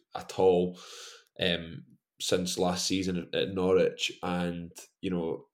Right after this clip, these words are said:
he'd been very, very good for Scotland alongside McGregor, so I was a bit worried that maybe we'd lose something with, with Gilmour not being in there, but no, we certainly, um,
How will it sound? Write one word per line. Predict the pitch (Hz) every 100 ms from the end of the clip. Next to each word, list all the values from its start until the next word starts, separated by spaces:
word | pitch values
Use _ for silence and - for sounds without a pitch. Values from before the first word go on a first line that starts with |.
| _
he'd | - 98
been | 95 92
very, | 92 90
very | 90 87
good | 87 90
for | 95
Scotland | - 92 - 90
alongside | 90 90 95 90
McGregor, | 90 90 87
so | 87 90
I |
was | 90
a |
bit | 101 87
worried | 92 90
that | 90 92
maybe | 90 90
we'd | 87 87
lose | 95 -
something | 90 90 92
with, | 87 -
with | 90
Gilmour | 92 95 92
not | -
being | 92 90
in | 95
there, | 95
but | 92 82 - - - - - 98
no, | 92
we | 92
certainly, | - 95 - 98 95 90 85
um, | 82